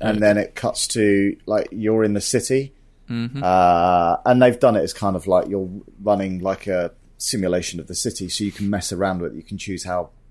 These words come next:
Speaker 1: busy the city is. You can change
Speaker 2: Okay.
Speaker 1: the time of the day, and you see the sun moving over the top and the shadows changing, like, as you're watching it.
Speaker 2: So you've been the architect.
Speaker 1: And then you,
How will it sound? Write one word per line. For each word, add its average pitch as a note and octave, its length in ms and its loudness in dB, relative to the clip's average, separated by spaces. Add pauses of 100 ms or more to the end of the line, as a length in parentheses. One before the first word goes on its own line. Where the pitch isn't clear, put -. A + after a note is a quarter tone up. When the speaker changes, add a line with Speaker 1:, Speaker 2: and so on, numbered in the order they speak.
(100)
Speaker 1:
busy A2 240 2
the D#2+ 140 -6
city E2+ 320 -8
is. C#2+ 180 -10
You G2 60 -8
can F2+ 260 -10 (460)
change A2+ 220 0
Speaker 2:
Okay. E2 80 -4
Speaker 1:
the F#2+ 100 -10
time G#2 200 2
of F2+ 60 -4
the G#2 80 0
day, A2+ 220 8
and G2 100 -2
you G#2 60 -2
see G#2 160 -4
the F#2 80 -6
sun G2+ 260 0
moving F#2 320 -4
over F2 140 -8
the - 80 -20
top - 260 -8
and F2 100 -14
the F2+ 40 -12
shadows F2+ 400 -4
changing, F2+ 520 -10
like, - 220 -6
as F#2+ 240 -8
you're F2+ 120 -6
watching D#2 400 -8
it. - 100 -20
Speaker 2:
So - 80 -8
you've A2 60 -10
been A#2+ 180 -2
the F#2+ 80 -6
architect. B2 280 -4
Speaker 1:
And A2 100 0
then A2 180 2
you, G#2 140 0